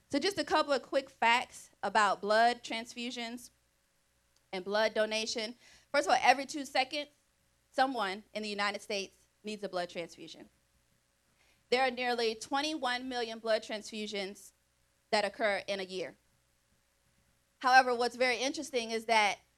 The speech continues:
out of the three percent of people that are eligible to donate blood, not very many do.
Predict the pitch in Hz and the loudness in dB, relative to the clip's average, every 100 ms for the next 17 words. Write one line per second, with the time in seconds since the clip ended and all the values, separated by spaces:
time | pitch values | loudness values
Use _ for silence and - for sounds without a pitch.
0 | _ _ - 247 262 254 220 233 226 214 | _ _ 6 6 6 -2 6 8 8 6
1 | 208 _ 262 285 302 320 240 - 254 254 | 2 _ -4 -2 -4 -4 -6 -4 -4 -4
2 | _ _ - 214 262 240 233 208 - 226 | _ _ -6 -4 -4 -6 -2 -2 4 4
3 | - 320 294 294 302 277 285 294 - 285 | 4 2 -2 -4 0 0 0 -2 0 2
4 | 311 - - _ _ _ _ _ _ _ | 2 0 -6 _ _ _ _ _ _ _
5 | _ _ _ _ _ _ _ 208 233 190 | _ _ _ _ _ _ _ -2 2 2
6 | 202 202 196 185 185 190 | 2 -4 -4 -6 -6 -6